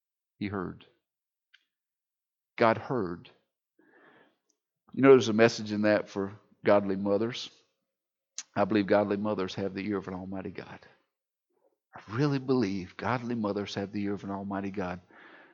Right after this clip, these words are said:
Probably within this room, if I ask for testimony, there's probably several within this room that know beyond a shadow of a doubt they've come to know Jesus Christ as their Lord and Savior because their mother wore a hole in the floor on their knees praying for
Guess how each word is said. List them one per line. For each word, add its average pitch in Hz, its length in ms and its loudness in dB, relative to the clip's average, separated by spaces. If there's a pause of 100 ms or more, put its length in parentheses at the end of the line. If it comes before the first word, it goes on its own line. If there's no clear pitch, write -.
(380)
Probably 120 320 6
within 113 280 0
this 110 180 -2
room, 104 220 -4
if 104 120 -6
I 101 100 0
ask 107 160 -2
for 117 100 -12
testimony, 101 640 -6
there's 92 160 -10
probably 95 300 -2
several 107 340 -2
within 107 300 -4
this 113 200 -4
room 98 240 -6
that 87 120 -6
know 104 200 0
beyond 127 320 -2
a 127 60 -2
shadow 123 280 -2
of 127 80 -4
a 123 60 -2
doubt 104 280 -2
they've 101 200 -4
come 110 200 -8
to 104 60 -6
know 98 160 -4
Jesus 104 340 -10
Christ 110 340 -6
as 98 120 -16
their 98 120 -8
Lord 101 220 -4
and 98 120 -10
Savior 117 380 -2
because - 480 -8
their 92 140 -8
mother 123 440 -2 (520)
wore 120 260 4
a 82 60 -8
hole 135 420 2
in 147 100 -6
the - 80 -8
floor 110 320 -2
on 107 80 -6
their 104 120 -6
knees 101 260 -6
praying 82 320 -14
for - 180 -20